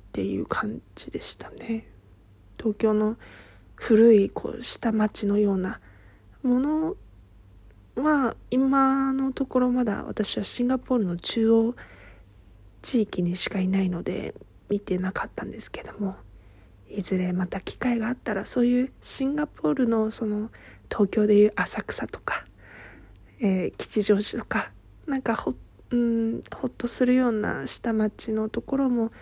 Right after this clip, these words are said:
見に行けたらいいなって思っています。本当に、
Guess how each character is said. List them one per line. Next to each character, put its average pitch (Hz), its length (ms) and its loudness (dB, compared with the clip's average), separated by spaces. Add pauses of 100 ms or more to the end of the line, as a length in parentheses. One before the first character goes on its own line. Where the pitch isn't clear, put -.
(380)
見 208 100 6
に 196 120 8
行 180 80 2
け - 120 -10
た 180 140 -4
ら 180 100 0
い 175 100 0
い 175 40 0
な 175 200 0
っ 180 40 -8
て - 220 -10
思 - 180 -10
っ - 20 -18
て - 200 -12
い - 180 -12
ま - 120 -12
す。 - 200 -16 (1500)
本 196 120 -2
当 - 100 -2
に、 175 320 0